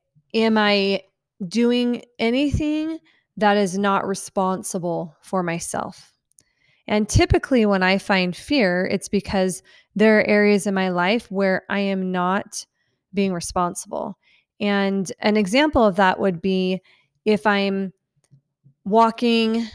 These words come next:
downtown, down a dark alley by myself at two in the morning,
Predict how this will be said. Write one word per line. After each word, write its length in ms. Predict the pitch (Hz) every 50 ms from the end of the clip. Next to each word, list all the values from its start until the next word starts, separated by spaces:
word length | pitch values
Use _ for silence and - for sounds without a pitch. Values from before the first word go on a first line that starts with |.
| - _ _ _ _ _ - 185
downtown, 1120 | 160 - 208 208 214 220 226 226 - - - 214 208 202 196 196 196 196 196 190 190 196 185 - _ _ _ _ _
down 220 | - 202 196 202 214
a 60 | 214
dark 280 | 214 208 202 196 -
alley 340 | 202 190 190 185 185 185 180
by 280 | 175 147 - 175 180 202
myself 760 | 208 214 214 196 - - - 196 190 185 180 185 170 - - _ _ _ _ _ _ _ _ -
at 240 | 202 196 - - -
two 160 | - - 202
in 100 | 196 185
the 60 | 185
morning, 480 | 180 180 165 160 156 - - - 190